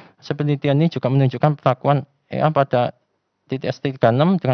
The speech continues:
frekuensi seratus hertz lebih efektif untuk menurunkan ekspresi dari N F K P dibandingkan frekuensi sepuluh hertz. Hasil penelitian ini tidak mendukung hipotesis dari penelitian, tapi selaras dengan hasil penelitian dilakukan oleh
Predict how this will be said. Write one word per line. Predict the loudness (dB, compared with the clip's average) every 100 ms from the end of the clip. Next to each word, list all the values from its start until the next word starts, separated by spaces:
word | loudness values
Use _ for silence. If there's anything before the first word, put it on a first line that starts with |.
| -2
frekuensi | -2 -2 -2 -2
seratus | -4 -4 -2
hertz | -4 -4 -16 -10
lebih | -8 -6
efektif | -4 -4 -4 -6
untuk | -4 -4
menurunkan | -4 -4 -4 -4 -6
ekspresi | -8 -8 -8 -6
dari | -8 -6
N | -4 -4
F | -4
K |
P | -2 -2 -4 -6
dibandingkan | -4 -4 -4 -6
frekuensi | -6 -8 -8 -8 -10
sepuluh | -12 -10 -10
hertz. | -10 -14 -20 -20 -20 -20 -20 -16
Hasil | -10
penelitian | -2 -2 2 0
ini | 0 -2
tidak | -6 -4
mendukung | -4 -2 -4
hipotesis | -4 -6 -6 -4 -6 -6
dari | -6 -4
penelitian, | -4 -4 -4 -6 -6 -18 -20 _
tapi | -2 0 -4 -4 -12 _
selaras | -4 -2 0 0
dengan | 0 0
hasil | 0 -4
penelitian | -4 -2 0 0
dilakukan | 0 -4 0 0 0
oleh | 0 0